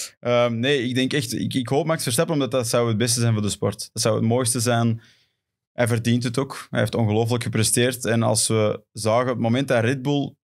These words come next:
een beetje voor Mercedes stond mid-season, vond ik ook dat hij een beter job deed dan Hamilton.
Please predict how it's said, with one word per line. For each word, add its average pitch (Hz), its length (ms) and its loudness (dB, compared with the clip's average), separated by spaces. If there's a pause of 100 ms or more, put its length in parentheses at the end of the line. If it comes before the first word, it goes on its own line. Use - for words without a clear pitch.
een 113 200 0
beetje 147 280 0
voor 135 140 0
Mercedes 131 460 0
stond 135 280 -2
mid-season, 131 800 0 (480)
vond 123 220 2
ik 123 100 -2
ook 120 100 0
dat 120 120 0
hij 117 100 2
een 110 120 2
beter 113 260 0
job 110 180 -2
deed 110 100 0
dan 101 120 0
Hamilton. 101 460 -2